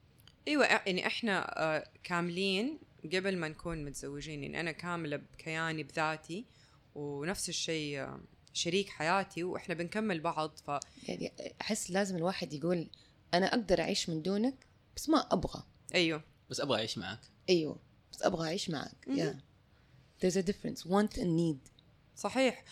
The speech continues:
Speaker 2: مم.
Speaker 1: وشركات مختلفة. أنا أعرف دحين ناس عايشين، آه، هي مثلًا في الشرقية، هو في الرياض، هو في الرياض، هي في جدة. يعني في بنلاقي دحين نماذج، آه، جديدة،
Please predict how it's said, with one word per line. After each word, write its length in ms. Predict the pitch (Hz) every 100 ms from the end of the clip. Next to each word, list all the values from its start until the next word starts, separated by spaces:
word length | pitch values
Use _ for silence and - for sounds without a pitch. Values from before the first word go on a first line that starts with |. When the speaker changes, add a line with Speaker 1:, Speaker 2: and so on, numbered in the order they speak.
| -
Speaker 2:
مم. 140 | 165
Speaker 1:
وشركات 480 | 214 285 285 359 359
مختلفة. 320 | 277 277 233
أنا 80 | 208
أعرف 180 | 214 208
دحين 280 | 208 214 208
ناس 240 | 202 208
عايشين، 600 | - 190 - 202 196 196
آه، 280 | - 165 165
هي 240 | 175 214 196
مثلًا 200 | 196 190
في 60 |
الشرقية، 460 | - 196 180 196 190
هو 100 | 190
في 100 | 190
الرياض، 580 | 175 180 180 180 180 - - - - -
هو 80 | 202
في 120 | 196
الرياض، 280 | 190 190 185
هي 140 | 196
في 120 | 175 190
جدة. 180 | 175
يعني 380 | 170 165 170 165 -
في 220 | - 254
بنلاقي 480 | 220 196 190 226 196
دحين 320 | 160 - 220
نماذج، 760 | 185 170 190 196 175 202 185 -
آه، 560 | - 160 156 151 147 147
جديدة، 640 | 160 196 294 269 165 180